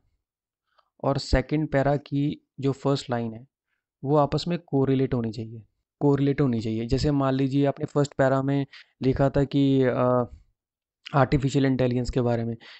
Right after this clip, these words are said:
कि जो आर्टिफिशियल इंटेलिजेंस है वो इकोनॉमिकली चैलेंजेस प्रोड्यूस करती है, ठीक है। आपने यहाँ पे इकोनॉमिक चैलेंजेस को डिस्कस किया था,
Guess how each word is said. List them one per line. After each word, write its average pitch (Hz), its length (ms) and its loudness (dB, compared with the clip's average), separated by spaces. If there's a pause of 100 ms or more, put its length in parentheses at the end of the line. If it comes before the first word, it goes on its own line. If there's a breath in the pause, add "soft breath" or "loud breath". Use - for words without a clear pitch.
(120)
कि 135 80 -2
जो 135 160 2
आर्टिफिशियल 131 600 0
इंटेलिजेंस 131 580 0
है 127 140 0 (300 loud breath)
वो 131 480 2
इकोनॉमिकली 131 840 0 (1500)
चैलेंजेस 127 840 -2 (1500 soft breath)
प्रोड्यूस 127 300 0
करती 120 340 -4
है, 123 80 2
ठीक 123 200 0
है। 143 200 -2
आपने 143 260 2
यहाँ 135 240 2
पे - 100 0
इकोनॉमिक 139 480 -2
चैलेंजेस 131 380 -2
को 139 100 -2
डिस्कस 123 300 -4
किया 113 200 -10
था, 117 180 -12